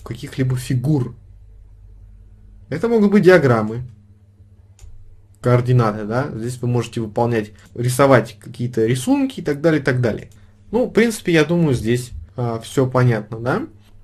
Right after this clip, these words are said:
А если у вас одновременно на странице очень много графических элементов, и вы хотите их упорядочить,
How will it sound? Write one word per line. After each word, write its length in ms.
А 100
если 300
у 60
вас 200
одновременно 680
на 120
странице 520
очень 240
много 400
графических 680
элементов, 500
и 20
вы 120
хотите 340
их 140
упорядочить, 580